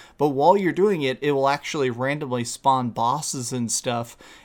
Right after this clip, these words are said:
And I noticed that other people would occasionally come into our world. So, like, y-, like, say you and I are in a party, we purposely are running around, we're the Dream Fanta Squad, and we're killing shit and having fun, and then all of a sudden a huge demonic thing called the Belly Buster pops up.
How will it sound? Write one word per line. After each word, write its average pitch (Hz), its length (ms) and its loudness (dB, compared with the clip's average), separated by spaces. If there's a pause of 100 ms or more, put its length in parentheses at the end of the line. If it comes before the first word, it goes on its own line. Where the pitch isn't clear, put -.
And 151 300 -4
I 143 100 -4
noticed 156 300 0
that 143 200 -4
other 160 280 0
people 185 440 -2
would 131 120 0
occasionally 135 560 -4
come 135 280 -6
into 135 260 -6
our 120 160 0
world. 120 460 -2
So, 135 200 -2
like, 117 280 -4 (440)
y-, 123 220 -10
like, 143 200 -2
say 185 200 0
you 180 320 4
and 156 100 0
I 151 180 0
are 156 120 -2
in 151 60 -4
a 156 60 -2
party, 123 560 -2 (300)
we 147 280 0
purposely 175 560 0
are 151 80 2
running 151 260 -2
around, 135 420 0
we're 135 100 2
the 127 140 0
Dream 143 480 -4
Fanta 139 440 -4
Squad, 113 560 -4
and 120 80 -6
we're 123 120 -6
killing 143 340 -2
shit 131 240 -6
and 123 100 -6
having 123 240 -4
fun, 131 380 -4
and 127 160 -10
then 135 80 -2
all 143 60 2
of 135 60 -4
a - 20 -4
sudden 139 160 -6
a 123 40 -6
huge 151 600 -10
demonic 135 500 -2
thing 139 220 -2
called 131 260 2
the 120 60 -4
Belly 135 380 2
Buster 120 420 -4
pops 117 400 -4
up. 120 160 -4